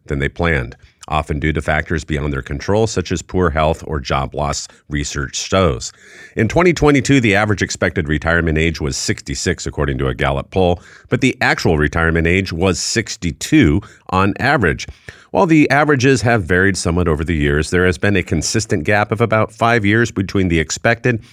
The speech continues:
and actual retirement date for individuals since two thousand and two, according to Gallup. Almost half, or forty-six percent, of retirees said they left the workforce earlier than they had planned, according to the Employee Benefit Research Institute's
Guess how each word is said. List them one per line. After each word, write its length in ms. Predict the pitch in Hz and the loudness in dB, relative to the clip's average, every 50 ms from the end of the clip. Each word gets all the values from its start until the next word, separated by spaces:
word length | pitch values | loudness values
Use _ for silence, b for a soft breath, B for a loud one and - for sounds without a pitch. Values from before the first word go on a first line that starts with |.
| B B B B B | B B B B B
and 200 | 127 135 131 131 - - | 2 2 2 2 0 -2
actual 420 | 110 120 135 - - 92 78 69 | -4 -4 -4 -4 -2 -2 -2 0
retirement 580 | 69 73 69 - 78 73 71 69 73 71 67 65 | 0 -2 -2 -2 -2 -2 0 -2 -2 -4 -4 -2
date 200 | 76 80 82 - | -2 -2 -2 -2
for 140 | - 78 | -4 -4
individuals 580 | 64 80 76 73 67 82 78 69 92 95 95 - | -2 -2 -2 0 0 -2 -2 -2 -2 -2 -2 -2
since 280 | - - 71 64 - - | -4 -6 -6 -6 -8 -6
two 160 | - 78 71 | -6 -6 -4
thousand 400 | - 78 69 71 71 67 73 73 | -2 -2 -2 -2 -2 -2 -2 -4
and 140 | 67 64 - | -4 -4 -2
two, 280 | - 92 82 80 82 B B B B B B | 0 0 2 0 0 B B B B B B
according 360 | - - - 78 73 71 67 | -10 -4 -2 0 0 0 -2
to 60 | 69 65 | -2 -2
Gallup. 420 | - 80 87 87 76 65 - b b b b b b b b b b b | 0 0 2 2 2 0 -4 b b b b b b b b b b b
Almost 380 | - 127 160 160 147 - - | 0 2 4 4 4 2 2
half, 340 | - 147 135 87 78 - - | 2 2 2 2 0 0 0
or 80 | 85 78 | -2 -2
forty-six 540 | - - 131 139 131 107 - 135 123 - | 0 0 0 0 0 0 0 -2 -4 -4
percent, 480 | - - - 101 - - 123 123 123 - | -6 -4 -4 -4 -2 0 2 2 2 2
of 140 | 95 87 76 | 0 0 0
retirees 540 | 78 73 - 92 92 95 95 95 98 98 - | 0 0 0 0 2 2 2 2 2 0 0
said 200 | - 110 98 92 | 0 -2 0 2
they 100 | 95 87 | 2 2
left 220 | 90 107 110 - | 2 2 0 0
the 60 | 101 | -2
workforce 560 | 92 98 104 104 - - 104 110 104 - - - | 0 0 0 -2 -2 0 0 2 2 0 -2 -2
earlier 360 | 113 120 123 110 95 92 98 | 0 2 2 4 4 2 2
than 160 | 87 98 92 87 | 2 2 2 2
they 100 | 92 95 | 2 2
had 180 | 87 78 73 | 2 0 -2
planned, 460 | - - 123 127 95 85 104 113 B B B B B B B | -2 0 0 2 2 2 2 0 B B B B B B B
according 400 | - 87 - 98 90 92 98 92 | -6 -2 0 2 2 2 2 2
to 80 | 92 95 | 0 0
the 120 | 80 90 | 0 0
Employee 380 | 85 80 73 - 90 87 85 82 | 0 0 -2 -2 0 0 0 2
Benefit 400 | 71 82 78 76 71 - 78 - | 2 0 0 0 -2 -4 -6 -4
Research 420 | 67 76 76 - - 76 69 - | -4 -4 -4 -4 -4 -4 -4 -4
Institute's 640 | - - 95 - - 98 87 - 92 90 85 - | -4 -4 -4 -4 -4 -6 -2 0 0 0 0 -2